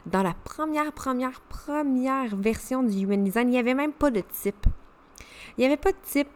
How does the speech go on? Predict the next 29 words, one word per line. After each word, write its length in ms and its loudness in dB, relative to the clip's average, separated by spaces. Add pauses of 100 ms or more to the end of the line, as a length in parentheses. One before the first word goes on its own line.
(140)
il 60 -4
n'y 60 4
avait 140 2
pas 120 4
de, 560 0
d'autorité. 800 0 (320)
C'était 240 0
juste 380 -2
les 160 4
centres 640 -2 (240)
qui 160 -2
étaient 220 2
activés. 600 0 (920)
Et 140 4
c'était, 500 4 (400)
euh, 580 0
de 280 0
cette 180 -2
façon-là 400 2
de 60 4
trouver 260 -4
des 100 2
stratégies 580 -2
pour 200 -2
pouvoir 380 0
y 80 -4
arriver. 400 -8
C'était 320 0
pas 340 2